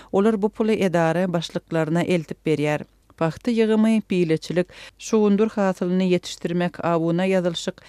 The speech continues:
Gyzyl Ýarym Ay birleşigine serişde ýygnamak ýaly bir näçe bahana bilen pul ýygnalýar. Munyň üstesine bayramçylyklarda işgärleri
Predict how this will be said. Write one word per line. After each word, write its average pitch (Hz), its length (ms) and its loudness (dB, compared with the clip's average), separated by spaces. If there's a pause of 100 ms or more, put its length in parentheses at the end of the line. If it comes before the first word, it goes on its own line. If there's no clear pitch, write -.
(360)
Gyzyl 185 260 2
Ýarym 190 400 6
Ay 190 240 2
birleşigine 180 720 2
serişde 185 460 2
ýygnamak 170 420 0
ýaly 156 200 0
bir 147 120 -2
näçe 160 340 -2
bahana 151 380 0
bilen 160 240 0 (320)
pul 202 160 2
ýygnalýar. 143 640 2
Munyň 147 240 4
üstesine 143 440 0
bayramçylyklarda 147 720 0
işgärleri 175 720 2